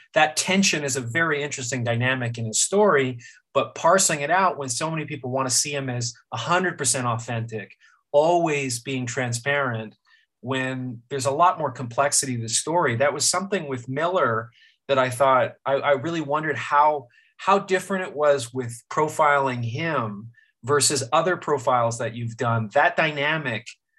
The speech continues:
of how they want to be seen versus what they hide, just because in my experience, what people hide is generally a lot more illuminating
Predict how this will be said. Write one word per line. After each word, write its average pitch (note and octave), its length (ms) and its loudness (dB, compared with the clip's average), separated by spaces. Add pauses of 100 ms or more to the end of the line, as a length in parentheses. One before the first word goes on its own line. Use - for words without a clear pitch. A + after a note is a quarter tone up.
(240)
of C3 200 0
how D3 200 4
they D3 120 4
want C#3+ 260 4
to D#3+ 60 -2
be D3 120 -6
seen C#3+ 420 -2
versus C3+ 360 -2
what B2 200 -4
they A#2 100 -4
hide, C#3 580 2
just - 180 -4
because C3+ 260 -4
in B2+ 80 -2
my F3+ 160 4
experience, C#3+ 480 -2
what D3 140 0
people E3+ 280 0
hide D3 280 2
is A#2+ 140 -4
generally D#3 420 -2
a C3+ 60 2
lot C3 240 0
more B2+ 120 -4
illuminating A#2+ 760 -4